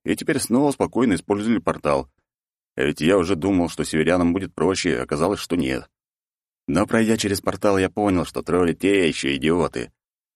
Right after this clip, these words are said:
Они думали, что у них там всё радужно, и по этой причине отправляли всё больше войск, надеясь додавить моих кентов. Как итог, поле боя было сокращено в раз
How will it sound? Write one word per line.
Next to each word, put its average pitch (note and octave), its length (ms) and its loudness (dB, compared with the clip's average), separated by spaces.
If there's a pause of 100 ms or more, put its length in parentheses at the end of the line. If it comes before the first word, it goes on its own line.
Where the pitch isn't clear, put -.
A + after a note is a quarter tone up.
Они C#3 220 2
думали, C3 380 4
что - 280 -4
у A2 60 2
них A2+ 180 2
там F#2+ 180 0
всё G#2+ 240 0
радужно, F2+ 600 -2 (320)
и D2+ 60 -6
по F#2 80 0
этой F#2 180 0
причине F#2 360 0
отправляли E2+ 360 0
всё D#2 140 -4
больше E2+ 300 -2
войск, F#2+ 340 -2
надеясь D2+ 540 -2
додавить G#2 840 -2
моих D2+ 260 -2
кентов. F2 560 -2 (560)
Как D#3 240 2
итог, D3+ 480 0 (240)
поле C#3+ 220 6
боя B2 280 4
было F#2+ 220 4
сокращено E2+ 640 0
в C2 140 -8
раз F#2 260 0